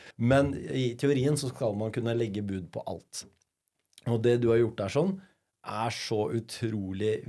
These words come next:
viktig at ikke du har blitt revet med i budrunden, altså følelsesmessig, men at du har gjort hjemmeleksa di, du vet hva som er maksbudet ditt, basert på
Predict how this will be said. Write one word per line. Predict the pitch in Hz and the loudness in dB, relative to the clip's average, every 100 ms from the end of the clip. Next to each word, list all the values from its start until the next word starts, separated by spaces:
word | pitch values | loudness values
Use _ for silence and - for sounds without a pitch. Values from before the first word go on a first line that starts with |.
| 113 113 | -8 -4
viktig | 127 131 - - - 135 151 | -4 -6 -10 -20 -4 0 0
at | 127 127 | -4 -6
ikke | 117 110 | -6 0
du | 107 | 0
har | |
blitt | 107 107 123 | 0 -4 -6
revet | 117 120 104 87 90 104 | -4 -2 -2 -4 -6 -8
med | 98 92 | -6 -6
i | 95 | -4
budrunden, | 98 95 95 123 | -6 -4 -4 -4
altså | 120 | -6
følelsesmessig, | - 110 92 - - 95 160 | -6 -6 -6 -10 -8 -4 -2
men | 165 120 | 0 0
at | 110 | 2
du | 104 | 2
har | 101 101 - - - _ - | 2 0 -2 -18 -20 _ 0
gjort | 127 127 | 0 4
hjemmeleksa | 120 110 95 - 110 | 2 2 0 0 4
di, | 139 127 | 4 4
du | 107 | -2
vet | 90 107 110 | 2 2 4
hva | 107 | 2
som | 95 110 | 0 -2
er | |
maksbudet | 98 - - 101 98 | -2 -6 -6 -4 2
ditt, | 143 180 135 | 2 2 -2
basert | 117 - 95 - | -4 -2 -4 -6
på | 110 | -8